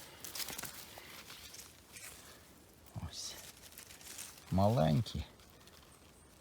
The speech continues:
Не зовсім вони такі вже і сухі. Де потрапляє роса, вони також мокрі. Але вони тут є.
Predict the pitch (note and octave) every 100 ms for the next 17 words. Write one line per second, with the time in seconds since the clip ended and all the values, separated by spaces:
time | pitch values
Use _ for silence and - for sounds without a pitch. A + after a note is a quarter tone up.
0 | - B2 C3+ D#3 E3+ - D3 D3 D#3 D3
1 | C3 D3 C#3 B2+ - B2+ - C3+ - D#3+
2 | F3 D3 - - - - - - - G2
3 | C3 C3+ - A#2+ B2 A#2+ C#3 C3+ B2 B2
4 | - D#3 C#3 G#2 A#2+ A#2 A2+ G2+ F#2+ F#2+
5 | F#2 F#2 - D#2+ - - - - - -
6 | - - - - - - G2 F#2+ A#2+ E3
7 | - - - - - - - - - -
8 | - - - G2 F2+ E2 F#2 G2 B2